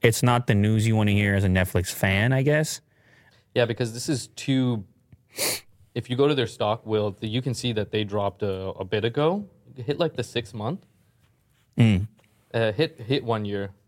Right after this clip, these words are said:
Speaker 2: Might even be
Speaker 1: Give 'em a
Speaker 2: more.
Speaker 1: one year.
Speaker 2: Oh, yeah. So there we go. They dropped once, and now they dropped again.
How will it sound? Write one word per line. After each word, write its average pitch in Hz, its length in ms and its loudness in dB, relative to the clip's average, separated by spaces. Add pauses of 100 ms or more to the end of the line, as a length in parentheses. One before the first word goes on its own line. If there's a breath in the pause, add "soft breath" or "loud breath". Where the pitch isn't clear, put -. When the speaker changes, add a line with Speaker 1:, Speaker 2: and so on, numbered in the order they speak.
(240)
Speaker 2:
Might 101 120 -10
even 98 200 -10
be 92 100 -12
Speaker 1:
Give 98 100 4
'em 165 60 8
a 156 100 6
Speaker 2:
more. 107 40 6
Speaker 1:
one 98 240 4
year. 92 200 4
Speaker 2:
Oh, 139 120 4
yeah. 131 240 0
So 131 140 -8
there 143 160 2
we 135 100 2
go. 104 260 -2
They 117 140 0
dropped 123 300 0
once, 123 360 -2
and 110 60 -6
now 113 140 -2
they 113 120 -4
dropped 113 280 -4
again. 113 540 -6